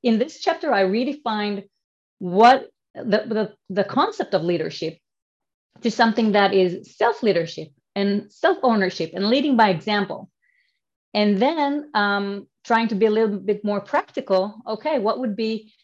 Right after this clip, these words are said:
the steps to, uh, the steps to attaining self-leadership? And so one of them would be to just, um, as I, the process that I was doing, to investigate my own beliefs to begin with.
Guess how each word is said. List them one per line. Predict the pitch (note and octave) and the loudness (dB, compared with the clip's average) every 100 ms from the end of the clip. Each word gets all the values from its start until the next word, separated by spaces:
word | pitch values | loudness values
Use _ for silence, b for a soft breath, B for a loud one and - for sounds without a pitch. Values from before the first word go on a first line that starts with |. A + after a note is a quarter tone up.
| b | b
the | F#3+ | -6
steps | F#3 - C#4 D4 - - _ _ _ _ | -6 2 2 2 -10 -18 _ _ _ _
to, | - A3 G#3 G#3 G3 F#3+ F#3+ B B B - | -4 4 6 8 8 6 2 B B B -6
uh, | G3+ F#3 F3+ F3 F3 E3 G3 _ _ _ _ F3+ | 0 2 2 0 -4 -8 -12 _ _ _ _ -4
the | D#3+ | -2
steps | - B3 - - | 4 4 4 0
to | A3 G#3 | 2 4
attaining | F#3 - B3 B3+ A#3 F3 | 0 0 2 4 2 0
self-leadership? | - F#3 F3 F3 E3+ E3 - - _ _ _ _ b b b _ - | 2 2 4 0 0 -2 -4 -18 _ _ _ _ b b b _ -4
And | F#3 F#3 F#3+ | 0 0 2
so | G#3+ G3+ | 4 6
one | G3 G#3+ A#3+ B3 | 4 4 2 4
of | A3 | 2
them | A#3 A3+ | 2 2
would | G3+ | -2
be | A3+ A#3 | -2 -4
to | A3+ A#3+ B3 B3 | -4 -4 -4 -4
just, | A#3+ B3+ - - _ _ _ _ _ _ _ - | -4 -4 -6 -20 _ _ _ _ _ _ _ -6
um, | G#3 G#3 G3+ G3+ F#3 - | -2 0 0 -2 -6 -8
as | - E3 | -4 0
I, | G#3+ - - | 0 -2 -8
the | G#3 G#3 | -4 0
process | A#3 A#3 C4 | 0 0 -2
that | A#3 | -2
I | A3+ A4+ | -2 -2
was | E4 | -2
doing, | F3 E3+ D#3+ | -2 -6 -6
to | A3+ | 0
investigate | G#3 E3 B3+ - C4+ G#3+ G3 | 0 2 -2 -2 -4 -2 0
my | F#3+ F#3+ | 0 -2
own | A3 A3 | -2 0
beliefs | G3+ E4+ - - _ _ _ _ - | 0 -2 -6 -20 _ _ _ _ -8
to | F#3 | -4
begin | G#3+ G#3+ D#4+ | -2 -2 -4
with. | G3+ D#3+ | -6 -8